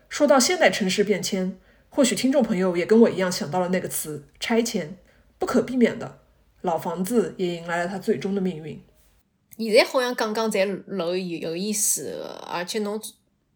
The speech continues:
Speaker 2: 作为年纪比较小的人，也就 enjoy 辣盖搿环境里向。但是对阿拉奶奶，包括阿拉娘来讲，就是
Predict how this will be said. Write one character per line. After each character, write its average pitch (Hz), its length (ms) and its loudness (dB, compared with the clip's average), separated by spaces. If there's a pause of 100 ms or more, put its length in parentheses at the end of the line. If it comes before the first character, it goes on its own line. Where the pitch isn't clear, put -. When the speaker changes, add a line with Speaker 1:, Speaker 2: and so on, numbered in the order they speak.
(140)
Speaker 2:
作 220 200 -4
为 208 360 0
年 185 200 -4
纪 202 180 -8
比 196 120 -10
较 208 140 -2
小 202 320 -2
的 202 60 -4
人， 196 100 -6
也 165 1080 -8
就 208 120 -6
enjoy 220 580 6
辣 170 140 2
盖 165 160 -4
搿 170 280 -2
环 156 220 -12
境 175 180 -8
里 175 80 -6
向。 180 160 -8
但 175 120 -6
是 196 80 -4
对 233 260 0
阿 214 140 -4
拉 226 140 -8
奶 - 280 -8
奶， 180 140 -6
包 202 180 -4
括 214 160 -8
阿 202 40 -6
拉 208 100 -6
娘 170 280 -6
来 190 140 -6
讲， 175 240 -10
就 175 180 -8
是 247 120 -6